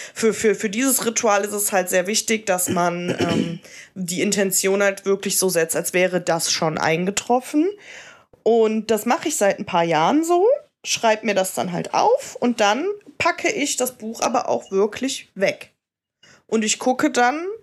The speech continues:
ein Jahr lang auch nicht rein. Und im nächsten Jahr am, äh, Silvestertag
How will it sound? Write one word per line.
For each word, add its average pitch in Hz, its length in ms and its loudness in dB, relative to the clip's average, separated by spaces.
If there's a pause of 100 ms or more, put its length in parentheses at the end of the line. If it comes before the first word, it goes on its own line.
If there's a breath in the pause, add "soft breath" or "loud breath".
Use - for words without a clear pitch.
(280)
ein 233 220 2
Jahr 240 160 2
lang 226 180 0
auch 208 140 -2
nicht 220 220 -4
rein. 156 340 -4 (800 loud breath)
Und 208 200 0
im 143 340 -10 (420)
nächsten 359 500 2
Jahr 320 560 2
am, 254 640 -2
äh, 247 420 2 (300)
Silvestertag 269 1160 0